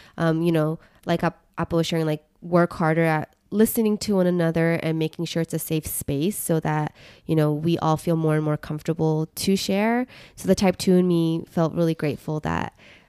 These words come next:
everyone was, like, transparent and honest last night. Um, and I felt like that was a huge growth and, um, something I was really grateful for. I think another insight I was kind of, like, thinking through all this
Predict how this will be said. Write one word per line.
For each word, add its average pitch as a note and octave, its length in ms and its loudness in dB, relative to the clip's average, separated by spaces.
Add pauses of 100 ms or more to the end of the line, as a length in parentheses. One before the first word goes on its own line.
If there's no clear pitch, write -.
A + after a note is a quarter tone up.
everyone E3 340 6
was, D#3 140 0
like, C#3+ 220 -4 (340)
transparent E3 720 -2
and D#3+ 180 -2
honest D#3 500 -2
last G#3 240 -4
night. A#3+ 420 -2
Um, D#3 600 -2
and D#3+ 180 -2
I D3+ 220 0
felt D#3 420 -2 (280)
like E3 180 -2
that E3 120 -2
was D#3+ 140 -2
a D#3+ 60 2
huge D#3+ 340 -4
growth D3+ 340 -4
and, D#3+ 280 -8 (440)
um, F3 380 -4 (160)
something C4 400 -4
I C4+ 60 0
was C#4 160 -4
really D4 160 -4
grateful F#4+ 340 -6
for. - 280 -10 (840)
I G3 60 4
think A#3+ 340 4
another G3 300 6
insight G3 440 4
I F3+ 140 4
was F3 160 2
kind F#3 160 -2
of, F3+ 60 2
like, E3+ 160 -2
thinking E3+ 320 -4
through E3 580 2
all D#3 180 -2
this D#3+ 300 -4